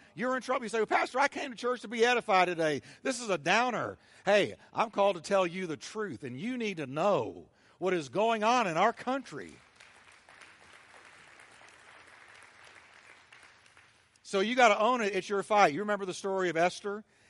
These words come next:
and Mordecai and Haman. Those are the three main characters in the book of Esther. Haman was an evil man who was associated with the king, an assistant to the king in Persia. Mordecai was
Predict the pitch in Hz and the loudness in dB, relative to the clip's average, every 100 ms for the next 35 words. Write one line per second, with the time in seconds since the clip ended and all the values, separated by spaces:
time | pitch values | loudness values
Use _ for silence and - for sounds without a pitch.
0 | _ _ 156 160 156 147 _ _ 117 190 | _ _ -2 0 0 -4 _ _ -6 -2
1 | 220 208 202 196 202 180 156 190 180 123 | -2 2 4 4 2 -2 -6 -6 -4 -4
2 | 131 180 165 131 202 202 190 190 196 190 | -4 -4 -8 -10 -8 -4 -4 -4 -2 -2
3 | 165 147 131 131 151 147 147 - 196 208 | -2 -6 -10 -10 -6 -2 -4 -4 -14 -14
4 | _ _ _ _ _ _ _ _ _ _ | _ _ _ _ _ _ _ _ _ _
5 | _ _ - - 202 233 220 196 165 175 | _ _ -20 -2 0 2 0 -4 -4 -4
6 | 208 202 185 185 190 190 185 170 156 131 | -4 -4 0 2 2 0 -2 -4 -6 -10
7 | - - - 151 214 214 - 196 190 180 | -20 -20 -8 -6 -2 -4 -2 -4 -4 -6
8 | 151 - 220 185 113 123 - 208 - 190 | -10 -6 -4 -4 -6 -8 -6 -8 -10 -14
9 | 156 - 214 123 71 _ _ _ _ _ | -12 -10 -10 -10 -16 _ _ _ _ _
10 | _ _ _ _ 202 208 202 214 214 165 | _ _ _ _ -2 -2 0 0 2 0
11 | 107 82 _ _ _ _ _ _ - _ | -8 -16 _ _ _ _ _ _ -20 _
12 | _ - 214 254 233 170 131 156 220 202 | _ 0 6 6 4 4 6 6 6 4
13 | 180 170 | 2 0